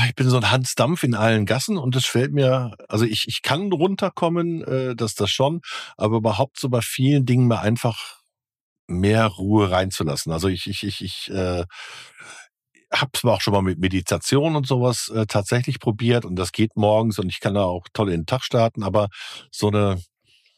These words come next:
ja, etwas weniger Umtriebenheit, das würde ich sagen,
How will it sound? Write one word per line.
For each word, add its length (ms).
ja, 220
etwas 380
weniger 560
Umtriebenheit, 920
das 180
würde 140
ich 80
sagen, 420